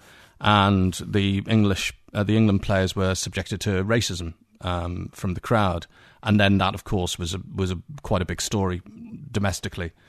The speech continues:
in the U K, and, and, and I had to get up and running and filing with that, and that was what kicked me off. But that wasn't until October. So it was a good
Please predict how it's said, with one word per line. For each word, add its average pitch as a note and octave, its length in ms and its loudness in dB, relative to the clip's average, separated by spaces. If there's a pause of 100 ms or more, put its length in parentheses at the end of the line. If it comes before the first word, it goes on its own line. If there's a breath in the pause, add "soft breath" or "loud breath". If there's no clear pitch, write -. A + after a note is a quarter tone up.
(300 soft breath)
in F2 100 -2
the F2+ 80 0
U F2+ 160 0
K, F2 460 0
and, F#2 540 0
and, G2 220 2
and G2+ 140 2
I G2 60 4
had F#2 260 0
to G#2 80 0
get F#2 160 0
up F#2 140 0
and F#2 120 0
running F#2 220 0
and F#2 100 -2
filing F#2 360 0
with F#2 100 -2
that, F#2+ 320 -2
and G2+ 140 0
that G2 100 0
was F2 100 -4
what F#2 180 -4 (160)
kicked - 240 -4
me G#2+ 60 2
off. F#2+ 220 0
But - 80 -6
that A2+ 140 0
wasn't A2+ 260 0
until G2 260 0
October. F#2+ 640 -4 (720 soft breath)
So - 140 0
it G#2 80 6
was G#2 140 4
a - 20 2
good C3+ 640 8